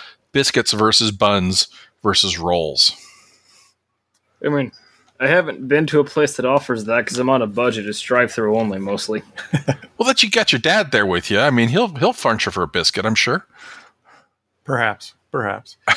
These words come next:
Speaker 3: My personal <laughs> preference is I like the softer bun than a, than a biscuit, but I
Speaker 2: Depends on how early it is.
Speaker 3: That's true. <laughs>
Speaker 1: Yeah.
Speaker 3: If
Speaker 1: Yeah,
Speaker 3: it's
Speaker 1: yeah.
Speaker 3: biscuit time.
Speaker 2: Yeah.
Speaker 1: Well, okay. Um, uh,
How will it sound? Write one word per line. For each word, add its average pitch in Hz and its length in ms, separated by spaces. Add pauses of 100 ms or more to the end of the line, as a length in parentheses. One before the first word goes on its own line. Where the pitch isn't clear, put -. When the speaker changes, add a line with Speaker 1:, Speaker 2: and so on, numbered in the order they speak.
(100)
Speaker 3:
My 196 220
personal - 460
<laughs> - 120
preference 123 360
is 117 120
I 123 100
like 135 260
the 110 80
softer 113 580
bun 98 640
than 104 220
a, 95 220
than 104 100
a 92 60
biscuit, 98 580
but 101 100
I 98 220 (300)
Speaker 2:
Depends 160 300
on 139 80
how 139 140
early 113 380
it 101 80
is. 107 260 (220)
Speaker 3:
That's 135 160
true. 117 340
<laughs> - 100
Speaker 1:
Yeah. 165 360 (680)
Speaker 3:
If - 120 (500)
Speaker 1:
Yeah, - 80
Speaker 3:
it's 110 120
Speaker 1:
yeah. - 60
Speaker 3:
biscuit 139 400
time. 101 360 (200)
Speaker 2:
Yeah. 107 180 (880)
Speaker 1:
Well, 247 160
okay. 277 340 (260)
Um, 147 360 (280)
uh, 147 120